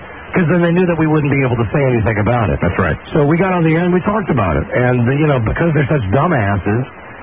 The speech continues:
Speaker 1: they left us on for forty minutes
Speaker 2: <laughs>
Speaker 1: telling the truth about what happened. I read the letter to, from our client
Speaker 2: Right.
Speaker 1: and read about the new programming. And, you know, it's one thing if a station wants to cancel a show. I guess that's their prerogative.
Speaker 2: Right. Mm-hmm.
Speaker 1: But why you'd cancel a show that in the last ratings got you a nineteen point six,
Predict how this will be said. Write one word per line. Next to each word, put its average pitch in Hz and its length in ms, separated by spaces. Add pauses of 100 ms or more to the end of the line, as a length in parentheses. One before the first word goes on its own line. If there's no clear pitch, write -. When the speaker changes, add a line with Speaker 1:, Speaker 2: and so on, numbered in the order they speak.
(300)
Speaker 1:
they 147 260
left 147 340
us 165 140
on 175 200
for 147 120
forty 165 340
minutes 156 360 (200)
Speaker 2:
<laughs> - 400
Speaker 1:
telling 160 280
the 139 100
truth 196 360 (180)
about 131 260
what 127 140
happened. 127 480 (720)
I 135 60
read 151 220
the 170 60
letter 160 340
to, 156 220
from 151 180
our 147 180
client 147 600
Speaker 2:
Right. 104 380
Speaker 1:
and 123 160
read 147 180
about 160 240
the 151 80
new 156 140
programming. 127 720
And, 127 200 (300)
you 196 120
know, 180 100 (540)
it's 196 120
one 254 200
thing 285 120
if 240 80
a 214 80
station 190 300
wants 170 180
to 160 80
cancel 160 400
a 151 60
show. 120 260
I 110 80
guess 156 220
that's 156 180
their 117 140
prerogative. 110 580
Speaker 2:
Right. 104 160
Mm-hmm. 113 240
Speaker 1:
But 135 120
why 139 180
you'd 220 180
cancel 196 360
a 160 60
show 127 280
that 117 160
in 113 80
the - 40
last 139 260
ratings 135 260
got 113 160
you 107 80
a 107 80
nineteen 131 380
point 107 260
six, 131 260